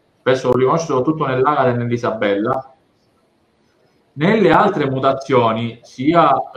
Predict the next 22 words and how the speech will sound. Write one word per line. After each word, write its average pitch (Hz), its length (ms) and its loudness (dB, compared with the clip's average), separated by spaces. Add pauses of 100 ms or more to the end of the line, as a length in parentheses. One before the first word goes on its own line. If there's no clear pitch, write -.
quelle, 131 540 -2
eh, 110 420 -8
legate 120 300 -4
al 123 140 -4
sesso 127 340 -4
come 117 200 -4
Pastello 117 1200 0
e 113 100 -4
sia 151 260 0
quelle 131 300 2
recessive, 117 840 0 (500)
i 180 120 -2
portatori 180 720 2
non 123 180 -4
sono 196 300 2
distinguibili 180 1080 -4
da 143 140 0
un 143 140 -2
normale, 98 680 -4
se 135 200 -10
non 208 420 0
accoppiati. 98 600 -6